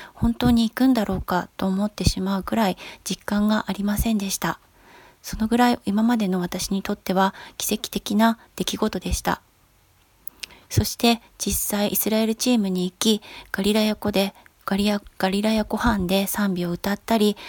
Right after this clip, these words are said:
お祈りしたり、そのことができただけでも幸せだったんですけれども、聖書の御言葉を通して、「私はあなたのために祈りました」という御言葉を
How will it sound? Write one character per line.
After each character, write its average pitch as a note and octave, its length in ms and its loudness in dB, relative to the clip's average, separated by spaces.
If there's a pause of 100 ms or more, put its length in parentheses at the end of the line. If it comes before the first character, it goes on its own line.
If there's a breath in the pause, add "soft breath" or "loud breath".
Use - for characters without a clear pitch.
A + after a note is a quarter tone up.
(200 loud breath)
お G3+ 80 4
祈 G#3 260 2
り G3+ 60 -4
し - 80 -4
た A3+ 100 0
り、 G#3+ 260 2 (320 loud breath)
そ - 140 -2
の A3+ 100 4
こ A#3+ 100 -4
と A#3 100 2
が G3+ 100 2
で G3+ 100 0
き - 80 -8
た F#3 100 0
だ F#3 120 -4
け - 120 0
で C4 120 6
も G#3+ 220 4
幸 G3+ 280 -2
せ G3 100 0
だ G#3 100 0
っ G#3 80 -4
た F#3 140 -2
ん F#3 60 -2
で F3+ 100 -4
す - 120 -4
け F#3 100 -6
れ F#3 80 -4
ど F#3+ 100 -2
も、 G#3+ 240 4 (440 loud breath)
聖 C4+ 180 2
書 B3 160 2
の G3 140 2
御 F#3 80 0
言 F#3+ 280 -4
葉 G3 100 -2
を G3+ 60 -2
通 G#3 220 -2
し - 140 0
て、 G3+ 220 0 (280 loud breath)
「私 - 340 -2
は A3 220 6
あ G3 40 -2
な G#3 120 -2
た A#3+ 120 4
の G#3 100 2
た G3+ 120 -6
め F#3+ 120 -2
に F#3 100 -2
祈 F#3 220 0
り G#3 40 0
ま A3+ 160 2
し - 100 -4
た」 - 260 0 (100)
と G#3 80 -2
い G3+ 140 2
う - 20 -2
御 F#3+ 180 -4
言 G#3 200 -2
葉 G#3+ 180 2
を A#3 160 4